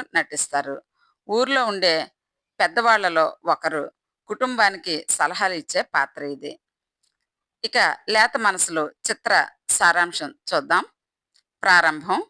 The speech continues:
చంద్రశేఖర్ అనగా హర్నాథ్ గారు మరియు సత్యభామ మరియు జమున గారు వివాహం చేసుకునే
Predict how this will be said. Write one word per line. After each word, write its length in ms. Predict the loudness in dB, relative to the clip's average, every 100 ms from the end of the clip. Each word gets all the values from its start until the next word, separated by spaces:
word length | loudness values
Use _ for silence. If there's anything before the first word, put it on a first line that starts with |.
| _ _ _ _ -4
చంద్రశేఖర్ 760 | -2 0 0 2 2 0 -2 -4 -4
అనగా 260 | -2 2 0
హర్నాథ్ 460 | 0 -2 0 0 0
గారు 260 | -4 -4 -6 -4
మరియు 280 | -2 -2 -4 -2
సత్యభామ 760 | 0 0 -2 -4 -2 -2 -4 -4
మరియు 320 | -6 -6 -6 -10 -6
జమున 300 | -4 -2 -2
గారు 320 | -2 -2 -2 -4 -8 _ _ _ _ _ 0
వివాహం 400 | 4 4 2 -4
చేసుకునే 560 | -2 -2 -2 -2 -2